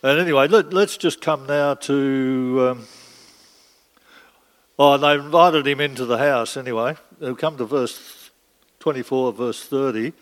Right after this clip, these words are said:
As they sat down to eat, he took the bread and blessed it. Then he broke it and gave it to them. Suddenly their eyes were opened and they recognized him, and at that moment he disappeared.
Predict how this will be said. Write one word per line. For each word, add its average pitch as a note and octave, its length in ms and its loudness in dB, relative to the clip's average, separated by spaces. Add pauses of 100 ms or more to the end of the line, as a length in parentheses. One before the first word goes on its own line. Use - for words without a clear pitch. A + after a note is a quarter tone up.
(840)
As D#3+ 180 4
they D3+ 180 6
sat D#3 340 4
down D3+ 320 4
to C#3 240 6
eat, D3 220 4 (400)
he B2 120 -4
took - 280 -4
the B2+ 100 -4
bread D3 420 0
and G#2 160 -8
blessed C#3+ 340 2
it. A2 140 -4 (1400)
Then B2 140 -10
he A#2+ 80 -10
broke C#3+ 400 0
it C#3+ 100 -4 (220)
and A#2 180 -12
gave C#3 300 0
it C#3+ 120 -14
to C3+ 120 -2
them. B2 380 -4 (200)
Suddenly E3 540 2
their C#3 180 2
eyes D3 340 2
were C#3+ 140 -2
opened C#3+ 580 0 (600)
and B2+ 120 -6
they C3 120 4
recognized B2+ 760 0
him, G#2 360 -8 (160)
and A2 100 -10
at A#2+ 140 -8
that C#3 180 -2
moment B2+ 460 -6 (500)
he B2 100 -4
disappeared. B2+ 680 -2